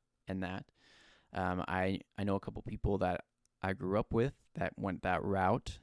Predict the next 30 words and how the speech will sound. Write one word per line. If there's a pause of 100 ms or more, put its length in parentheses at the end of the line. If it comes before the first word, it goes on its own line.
and
now
they
work
in
nursing
homes,
and
they
go
there, (480)
you
know,
a
couple
times
a
week,
and
they'll
play
guitar,
they'll
play
piano,
and
play
the
classics,
and,